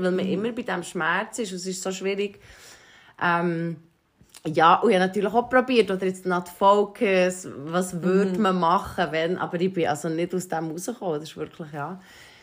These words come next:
Speaker 1: spannend gewesen, mir da auch zuzuschauen. Es war ein guter Lehrer gewesen. <laughs>
Speaker 2: Und du hast, also weisst, dir bewiesen,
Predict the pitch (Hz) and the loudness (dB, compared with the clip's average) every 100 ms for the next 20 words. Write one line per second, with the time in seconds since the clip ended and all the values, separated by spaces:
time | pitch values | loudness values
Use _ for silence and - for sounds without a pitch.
0 | _ - - 165 180 208 226 - 220 208 | _ -16 -2 2 2 2 -4 -6 -4 -2
1 | 185 180 170 175 180 226 254 - 330 302 | 0 2 2 2 -2 -6 -6 -8 -6 -8
2 | 220 175 170 170 165 220 285 277 262 - | -8 -4 -6 -4 -6 -6 -6 -10 -14 -14
3 | - - 320 247 180 - - 226 220 226 | -6 0 0 0 -6 -10 -8 -4 2 4
4 | 226 190 247 208 196 175 - - _ - | 4 4 4 4 2 -4 -14 -20 _ -4
5 | 202 196 185 202 214 185 214 214 180 160 | -2 2 4 2 2 -2 -2 0 0 0
6 | 170 170 180 | 0 -2 -6